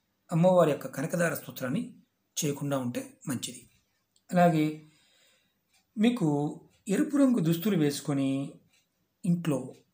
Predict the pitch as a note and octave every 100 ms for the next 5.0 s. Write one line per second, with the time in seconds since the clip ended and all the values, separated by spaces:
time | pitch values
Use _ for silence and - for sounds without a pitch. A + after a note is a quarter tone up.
0 | _ _ _ _ _ _ _ _ _ -
1 | D#3 - D#3 E3+ D#3 C3+ D3 C#3+ C#3+ C3
2 | B2+ - _ _ _ _ - E3 - -
3 | B2+ G3+ A#3 E3 - C3+ C3+ D3 - _
4 | _ _ _ C#3 C3+ E3+ D3 C#3 C3+ -